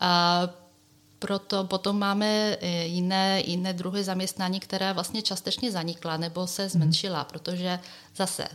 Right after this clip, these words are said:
Speaker 1: když se práce přesouvá doma, takže ty takové klasické, eh, centra měst, kde se všechny soustředil celý ten biznes,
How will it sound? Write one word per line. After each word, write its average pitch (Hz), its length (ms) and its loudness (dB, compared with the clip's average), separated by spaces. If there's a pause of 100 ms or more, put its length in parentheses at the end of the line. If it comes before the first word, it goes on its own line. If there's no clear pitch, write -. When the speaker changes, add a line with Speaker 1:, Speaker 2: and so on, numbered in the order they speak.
(160)
Speaker 1:
když 175 140 -4
se 190 120 0
práce 185 360 -2
přesouvá 196 640 -2 (140)
doma, 143 520 -6
takže 180 460 -2 (240)
ty - 80 -10
takové 185 400 -2
klasické, 180 520 -4 (320)
eh, 156 240 -10 (100)
centra 175 440 -2
měst, 156 540 -6 (120)
kde 165 280 -8
se 170 120 -6
všechny 180 380 -6 (240)
soustředil 175 440 -4
celý 180 240 -4
ten 196 200 -4
biznes, 143 440 -8